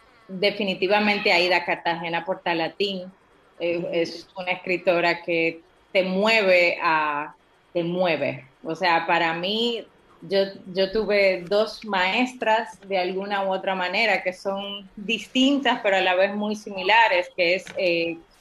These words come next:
Speaker 1: Aída Cartagena Portalatín y Salomé Ureña, que fue mi primera gran, eh, fijación. Y esa
Speaker 2: Sí.
Speaker 1: fue, Salomé fue primero como adolescente que la conocí y me maravilló su historia,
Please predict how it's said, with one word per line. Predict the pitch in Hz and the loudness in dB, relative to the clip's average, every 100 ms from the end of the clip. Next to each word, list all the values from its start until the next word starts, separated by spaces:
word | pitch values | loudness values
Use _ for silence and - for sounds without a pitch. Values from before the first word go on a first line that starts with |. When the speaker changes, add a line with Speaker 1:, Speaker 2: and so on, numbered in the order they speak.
| _ - | _ -2
Speaker 1:
Aída | 185 190 190 | 2 2 2
Cartagena | 180 185 180 180 185 190 196 196 | 0 0 -2 -2 -4 -2 -2 -4
Portalatín | 202 - 190 190 190 226 214 | -4 -2 0 -2 -2 -6 -6
y | |
Salomé | 202 175 165 170 170 185 | -6 -6 -4 -4 -2 0
Ureña, | 190 190 190 | 0 0 0
que | 180 185 | -4 -6
fue | 180 | -6
mi | 175 185 185 180 | -6 -6 -8 -10
primera | 185 170 170 175 180 185 | -4 -2 0 0 2 2
gran, | 180 180 180 185 185 - - - | 2 0 0 -4 -10 -14 -20 -8
eh, | 175 175 170 170 | -2 0 -2 -4
fijación. | 190 165 170 170 208 196 185 190 202 | -6 -2 -2 -2 -4 -2 -2 -6 -10
Y | 185 175 | -2 -2
esa | 175 190 | 0 -2
Speaker 2:
Sí. | 156 | 0
Speaker 1:
fue, | 196 196 202 190 - | 0 0 -6 -8 -4
Salomé | 196 202 208 208 | 0 2 0 -4
fue | 240 226 | -6 -6
primero | 247 233 214 214 226 | -4 -2 0 0 -2
como | 226 202 190 185 | -4 -4 -2 -2
adolescente | 180 180 190 185 185 - 269 269 254 202 | 0 2 2 0 -2 0 2 2 0 -2
que | 190 | -2
la | 185 - | -2 -4
conocí | 180 185 - 269 254 285 - - - | -12 -14 -6 -2 -2 -2 -10 -16 -12
y | 233 214 220 | -10 -8 -4
me | 214 | -2
maravilló | 202 196 190 190 190 | 0 2 2 2 0
su | 196 240 | -2 -4
historia, | 220 - 196 190 196 | -8 0 2 2 0